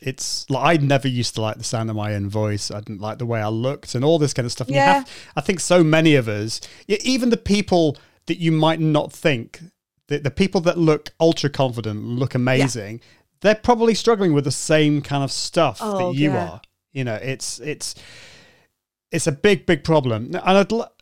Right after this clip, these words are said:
Speaker 1: you know, you, you said that you struggled to begin with, with that. You
Speaker 2: Yeah.
Speaker 1: didn't, I don't know whether you said you d-, didn't like the sound of your own voice, but can you, t-,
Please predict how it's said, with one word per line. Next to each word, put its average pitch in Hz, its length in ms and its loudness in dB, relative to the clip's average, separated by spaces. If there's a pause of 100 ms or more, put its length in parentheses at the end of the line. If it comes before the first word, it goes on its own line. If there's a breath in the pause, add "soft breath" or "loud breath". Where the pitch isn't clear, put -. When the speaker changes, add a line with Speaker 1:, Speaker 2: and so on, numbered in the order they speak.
(100)
Speaker 1:
you 202 100 -2
know, 185 80 6
you, 175 240 4
you 196 180 -2
said 180 220 0
that 165 100 0
you 170 240 2
struggled 131 760 -2 (480)
to - 120 -8
begin 123 360 0
with, 110 360 -4
with 123 160 -4
that. 120 140 -8
You 135 140 0
Speaker 2:
Yeah. 240 120 4
Speaker 1:
didn't, - 120 -6
I 147 80 -2
don't 180 160 0
know 165 60 2
whether 160 140 6
you 147 120 2
said 139 220 2
you 131 100 -2
d-, 135 120 -2
didn't 131 240 -2
like 123 180 -6
the 127 160 -2
sound 123 260 -2
of 117 100 -4
your 123 240 0
own 147 240 4
voice, 113 240 -6
but 170 180 -4
can 208 140 0
you, 247 80 0
t-, - 240 -10